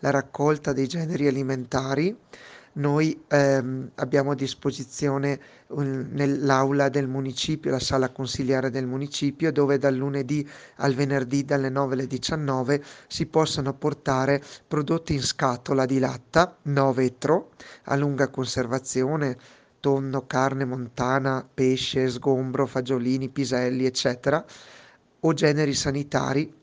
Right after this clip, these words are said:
garze, cerotti, disinfettanti, lacci emostatici.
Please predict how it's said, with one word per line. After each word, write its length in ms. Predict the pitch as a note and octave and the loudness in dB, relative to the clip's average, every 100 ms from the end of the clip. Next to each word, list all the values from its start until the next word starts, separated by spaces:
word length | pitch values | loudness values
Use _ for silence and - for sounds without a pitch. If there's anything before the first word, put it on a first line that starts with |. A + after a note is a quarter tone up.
| _ - - | _ -14 0
garze, 500 | D3+ C3+ B2 C#3+ D3 | 4 4 0 -2 0
cerotti, 720 | D3+ C3+ B2 A#2+ - C3+ - - - | 2 2 0 -4 -2 -2 -2 -20 -12
disinfettanti, 1000 | D3+ C#3+ D#3 C#3+ D3+ D3+ - D3+ B2+ D3 | -4 -2 -2 0 -2 -2 -4 -2 -2 0
lacci 320 | C3+ C3 - | 0 0 -4
emostatici. 760 | B2 B2+ - C3+ B2+ B2 A#2 | -6 -6 -6 -2 -2 -4 -12